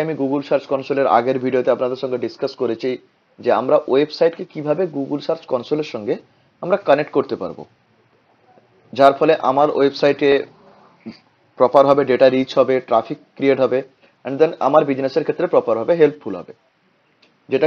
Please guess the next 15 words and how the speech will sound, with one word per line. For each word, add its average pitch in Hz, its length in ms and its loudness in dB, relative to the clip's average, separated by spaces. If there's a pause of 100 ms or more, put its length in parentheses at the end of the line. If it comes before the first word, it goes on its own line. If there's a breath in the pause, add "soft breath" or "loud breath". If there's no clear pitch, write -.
গু-, 135 200 -2 (280)
Google-এর 139 400 2 (120)
একটা 151 160 2 (500)
খুব 226 120 -2 (220)
ইম্পর্ট্যান্ট 147 480 2
টুলস, 117 260 -4 (580)
যেই 139 180 2
টুলস 131 280 -4
নিয়ে 135 200 0
আমরা 120 160 4 (1400)
already 127 300 4
আগের 131 220 0
ভিডিওতে 120 260 -2 (100)
ডিসকাস 139 340 -4
করেছিলাম। 87 360 -10